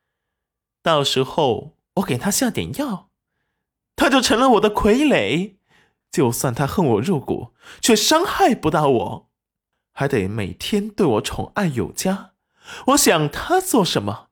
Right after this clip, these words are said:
他就得做什么。齐云冉一愣，这就是他上辈子娶妻玉露的真相吗？其实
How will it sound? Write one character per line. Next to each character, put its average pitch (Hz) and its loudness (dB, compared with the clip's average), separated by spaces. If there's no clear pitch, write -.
他 - -6
就 156 0
得 - -4
做 208 2
什 - 0
么。 - -4
齐 131 0
云 123 2
冉 95 -2
一 110 -2
愣， 196 0
这 262 2
就 220 4
是 - -2
他 139 -8
上 117 -2
辈 104 0
子 92 -8
娶 113 -2
妻 190 0
玉 196 4
露 147 0
的 - -2
真 208 0
相 233 0
吗？ 135 -4
其 113 0
实 117 0